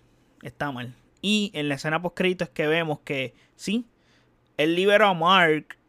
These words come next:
y Steven de ser su avatar, pero él se queda con el cuerpo como quiera, porque él elige de,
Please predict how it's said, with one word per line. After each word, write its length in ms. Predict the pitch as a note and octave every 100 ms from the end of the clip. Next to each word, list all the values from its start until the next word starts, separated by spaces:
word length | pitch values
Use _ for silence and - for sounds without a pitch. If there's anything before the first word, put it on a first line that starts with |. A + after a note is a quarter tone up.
| -
y 160 | D#3
Steven 640 | C#3 - F3+ F#3 D3+ C3 B2+
de 500 | C3+ B2+ B2+ B2+ B2
ser 180 | D#3 D3+
su 220 | F3 E3
avatar, 400 | E3+ E3 C#3+ C#3
pero 160 | C#3
él 40 | C#3
se 140 | F#3
queda 220 | E3+ E3+
con 180 | D#3+ C#3+
el 60 | B2+
cuerpo 340 | D#3+ G#3 G3+
como 220 | C3 C3
quiera, 320 | - F3 E3+ C#3
porque 240 | C3+ C#3+
él 160 | C#3 _ -
elige 340 | E3 E3 F3
de, 280 | E3+ E3+